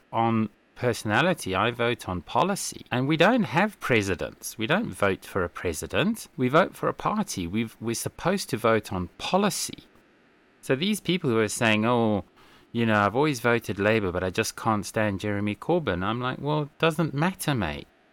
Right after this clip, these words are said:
because he can only do as much as his cabinet lets him do. So he wasn't gonna be an autocrat,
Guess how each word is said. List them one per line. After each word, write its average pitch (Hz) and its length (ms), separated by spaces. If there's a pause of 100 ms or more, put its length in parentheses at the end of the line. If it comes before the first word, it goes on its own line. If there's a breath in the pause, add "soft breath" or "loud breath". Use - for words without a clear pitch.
because 143 760
he 170 580 (280)
can 147 220
only 151 360
do 139 280
as 123 120
much 131 300
as 127 160
his 131 220
cabinet 135 500
lets 160 340
him 143 180
do. 185 480
So 147 600
he 135 120
wasn't 175 340
gonna 139 240
be 123 220
an 120 100
autocrat, 127 840